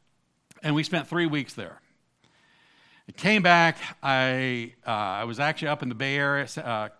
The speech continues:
uh, Bay Area at that time, and, and we were flying through Phoenix, and I was waiting for my flight, and it was springtime. Well, springtime in Phoenix is spring training time.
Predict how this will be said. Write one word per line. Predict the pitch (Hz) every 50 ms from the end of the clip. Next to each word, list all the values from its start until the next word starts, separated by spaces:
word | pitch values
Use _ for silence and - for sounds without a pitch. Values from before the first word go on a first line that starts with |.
| _ -
uh, | - 104 98
Bay | 98 123 131 135
Area | 131 139 139 131
at | 131 -
that | 131 131 131
time, | - 143 143 131 131 131 131 127 120
and, | 110 104 110 -
and | 113 113 110 113 110 110 110 107 - _ _ _ _ _ _ _ _ _ -
we | - 117 117
were | 117 113
flying | - - 170 165 170 170 175
through | - - 143 123
Phoenix, | - - 156 151 147 147 143 123 -
and | 135
I | 117
was | 113 104
waiting | 113 151 160 165 156
for | - 151
my | 135 120 110 117
flight, | - - - 147 135 139 135 131 135 - - _ _ _ _ _ _ _ _ _ _ _ _ _ _ _ _ _ _ _ _ _ _ _ _ _ _ _ _
and | - 147 143 139 139 147
it | 143
was | 135 135 -
springtime. | - - - 202 196 190 - 156 123 92 82 76 - - - - _ _ _ _ _ _ _ _ _ _ _ _ _ _ _ _ _ _ _ _ _ _ _ -
Well, | 135 123
springtime | - - - 196 220 233 226 - - 170 185 180 180 180 170 165 165 160
in | 147 139 139 131
Phoenix | 131 - 143 135 127 127 120 123 117 - -
is | 120 110 98
spring | - - - 139 131 131
training | 127 - 127 123 117 107 92 90
time. | - 110 95 85 82 80 - -